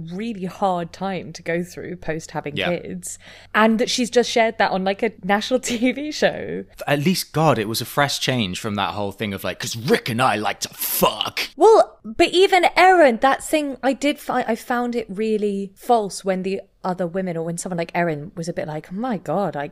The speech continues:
Speaker 1: I couldn't do that. Like, my husband has to have sex with me every day." And I'm just like, "I don't believe that after ten years."
Speaker 2: I don't believe you. Don't believe you. Don't believe that you just gave him a blowjob.
Speaker 1: I believe that Jessel <laughs> and Bava aren't having sex.
Speaker 2: Uh, completely,
Speaker 1: <laughs>
Speaker 2: yes.
Speaker 1: But yeah, I don't believe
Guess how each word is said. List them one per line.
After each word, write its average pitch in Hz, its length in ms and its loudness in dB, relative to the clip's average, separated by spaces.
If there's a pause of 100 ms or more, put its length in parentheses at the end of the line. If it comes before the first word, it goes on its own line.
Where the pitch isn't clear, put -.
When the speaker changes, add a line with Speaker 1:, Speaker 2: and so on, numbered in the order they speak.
Speaker 1:
I 170 140 -2
couldn't 151 220 -4
do 143 100 -6
that. 135 140 -8
Like, 151 160 -4
my 170 180 0
husband 175 260 -2
has 156 140 -6
to - 60 -8
have 156 100 -6
sex 165 180 -6
with 165 80 -8
me 160 140 -4
every 170 300 -2
day." 196 180 0
And 185 100 -4
I'm 208 100 -2
just 208 100 -10
like, 233 180 -6
"I 208 80 4
don't 254 160 2
believe 240 300 0
that - 200 -8
after - 240 -12
ten 143 200 -14
years." - 260 -14
Speaker 2:
I 123 80 4
don't 143 160 4
believe 147 240 4
you. 143 140 4
Don't 151 280 0
believe 165 280 4
you. 151 80 0
Don't 160 160 6
believe 156 220 2
that 147 60 -2
you 131 60 0
just 123 140 -6
gave 135 160 0
him 139 80 -2
a 127 60 -4
blowjob. 123 480 4
Speaker 1:
I 277 120 8
believe 277 480 6
that 240 160 4
Jessel 202 640 6
<laughs> - 40 0
and 196 140 4
Bava 240 340 4 (100)
aren't 240 200 6
having 156 280 -2
sex. - 560 2 (240)
Speaker 2:
Uh, 151 60 0
completely, 185 520 4
Speaker 1:
<laughs> 98 60 -10
Speaker 2:
yes. 127 400 2 (240)
Speaker 1:
But 226 160 6
yeah, 233 400 6
I 196 80 6
don't 214 340 4
believe 208 540 -2